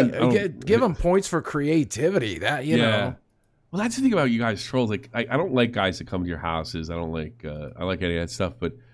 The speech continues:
Speaker 1: and I, I, I don't, it's not right. But I don't know. I'm still gonna laugh at you. <laughs>
Speaker 2: Yeah, yeah.
Speaker 1: You know, it's like, it's, especially when it's creative, like you said. That's
Speaker 2: I'll
Speaker 1: pretty,
Speaker 2: be honest
Speaker 1: pretty
Speaker 2: with you.
Speaker 1: smart.
Speaker 2: Um,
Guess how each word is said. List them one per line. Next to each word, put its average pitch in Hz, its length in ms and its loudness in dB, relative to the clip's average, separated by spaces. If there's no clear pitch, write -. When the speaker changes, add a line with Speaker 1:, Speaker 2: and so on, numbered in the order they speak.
Speaker 1:
and 147 120 4
I, 175 180 4
I, 170 380 2
I - 100 8
don't, 165 180 -4
it's 139 140 -2
not 160 180 4
right. 104 440 4
But - 100 -6
I 190 120 -4
don't 233 100 2
know. 123 120 6
I'm 113 160 2
still - 160 0
gonna 139 160 2
laugh 143 260 4
at - 160 -2
you. 95 80 0
<laughs> 110 140 4
Speaker 2:
Yeah, 240 200 4
yeah. - 260 4
Speaker 1:
You - 140 6
know, 233 140 2
it's 214 120 2
like, 196 140 6
it's, 180 120 4
especially 180 380 4
when 156 100 6
it's 120 100 2
creative, 147 460 4
like 117 140 4
you 127 100 2
said. 123 360 -4
That's 131 140 -6
Speaker 2:
I'll 202 100 0
Speaker 1:
pretty, 247 100 -2
Speaker 2:
be 220 60 2
honest 185 280 0
Speaker 1:
pretty 135 160 0
Speaker 2:
with 123 40 0
you. 117 240 0
Speaker 1:
smart. - 60 -8
Speaker 2:
Um, 117 520 0